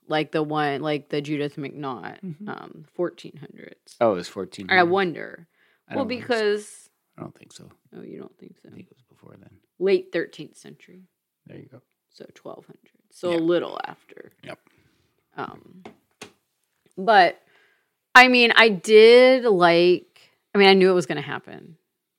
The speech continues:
Speaker 1: but where I liked that sh-, switch, that was clever,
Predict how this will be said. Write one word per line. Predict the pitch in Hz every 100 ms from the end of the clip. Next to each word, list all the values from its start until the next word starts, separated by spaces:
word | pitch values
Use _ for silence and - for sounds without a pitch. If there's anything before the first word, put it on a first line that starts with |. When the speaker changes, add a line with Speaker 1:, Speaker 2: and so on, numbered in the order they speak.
| _ -
Speaker 1:
but | 165
where | 165 160 151 147 147 _ _ _ _ _ _
I | 175 185
liked | 170 165 175 190 - -
that | 156 -
sh-, | - - -
switch, | - - 175 156 151 - _ - -
that | 147 -
was | 151
clever, | - - 147 147 - -